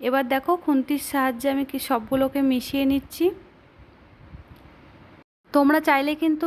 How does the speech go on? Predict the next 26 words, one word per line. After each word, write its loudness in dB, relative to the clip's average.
এই 0
এখন 0
দুটো -6
এলাচ 2
গুঁড়ো -2
করে -2
দিতে -4
পারো, 0
আমি -2
কিন্তু -4
দিইনি। 2
আমার 4
কিন্তু 2
পুরটা -2
দেখো -2
মোটামুটি -2
হয়ে 2
এসেছে। -4
তোমরা 0
চাইলে 0
এইভাবেও 0
করে 0
নিতে 0
পারো। 0
আমি 0
কিন্তু, -4